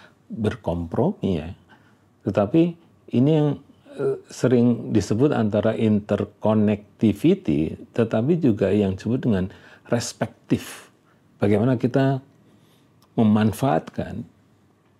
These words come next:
situasi politik yang ada untuk bisa mencapai tujuan-tujuan organisasi. Jadi itu saja ya yang ingin saya sampaikan tentang bagaimana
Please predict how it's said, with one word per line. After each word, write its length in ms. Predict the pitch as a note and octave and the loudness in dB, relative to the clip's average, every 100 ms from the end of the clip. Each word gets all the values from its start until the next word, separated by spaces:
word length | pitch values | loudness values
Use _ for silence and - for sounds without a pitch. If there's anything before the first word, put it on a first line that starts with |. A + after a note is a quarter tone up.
| _ - | _ -20
situasi 800 | _ - A#2 A#2 G#2+ G#2 - A2+ | _ -2 0 2 2 0 0 0
politik 640 | G#2 B2 A#2 B2+ B2+ C#3 - | 2 2 4 4 4 0 0
yang 160 | G#2 G2+ | -2 -2
ada 400 | C#3 C#3+ F#2+ D#2 - - | -2 -4 -6 -10 -14 -4
untuk 400 | G#2+ G#2 A#2 - | -2 0 -2 -4
bisa 240 | - A#2 | -2 0
mencapai 640 | A#2+ G2+ - E2+ - G#2+ A#2+ - - - - | 0 0 -4 -6 -2 -2 -2 -8 -20 -20 -12
tujuan-tujuan 880 | - G2 - F2 E2 E2+ D#2+ F#2+ F#2+ G2 _ _ _ - | -2 -2 0 -2 -2 -4 0 -2 -2 -8 _ _ _ -6
organisasi. 960 | - - D#2 D#2 - - - - - - _ _ _ _ _ _ - - _ _ _ _ - | -6 -4 -10 -10 -10 -12 -12 -14 -14 -20 _ _ _ _ _ _ -20 -20 _ _ _ _ 0
Jadi 480 | G#2 D3+ E3+ C3 - _ | 4 6 6 2 -6 _
itu 240 | A#2+ B2+ | 2 4
saja 720 | A#2+ D3+ D#3 B2 E2 G#2 D3+ D3 | 6 6 6 6 4 2 0 0
ya 180 | F#2+ G#2+ | 4 4
yang 160 | A2+ A2 | 4 4
ingin 160 | G#2 | 2
saya 160 | G#2 G2+ | 2 2
sampaikan 640 | F#2+ G2 G2 G2 A2+ A#2+ | 2 0 0 0 2 2
tentang 400 | A2 F#2+ F#2+ F#2+ | 2 2 0 2
bagaimana 880 | F#2 F#2 E2+ E2 E2+ G2+ A#2 A#2+ A#2+ | 2 0 0 -2 -2 0 2 2 0